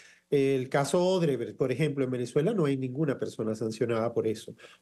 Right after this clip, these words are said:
O las más recientes denuncias en relación al robo de cantidad de dinero utilizando criptomonedas. Este, eh,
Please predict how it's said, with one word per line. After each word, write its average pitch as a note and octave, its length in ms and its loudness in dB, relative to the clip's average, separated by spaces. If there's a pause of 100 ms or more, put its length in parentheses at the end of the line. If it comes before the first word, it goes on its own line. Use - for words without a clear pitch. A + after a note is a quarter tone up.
O F3 480 4
las C#3 280 0
más C#3 160 2
recientes F3 600 2
denuncias D#3+ 540 2
en E3 80 0
relación C#3+ 480 0
al D#3 100 0
robo E3 460 2
de D#3+ 100 2
cantidad C3 480 0
de D#3 60 2
dinero D3+ 520 2
utilizando C3 680 -2
criptomonedas. D#3+ 880 0 (400)
Este, C#3+ 840 2 (440)
eh, C3+ 180 -2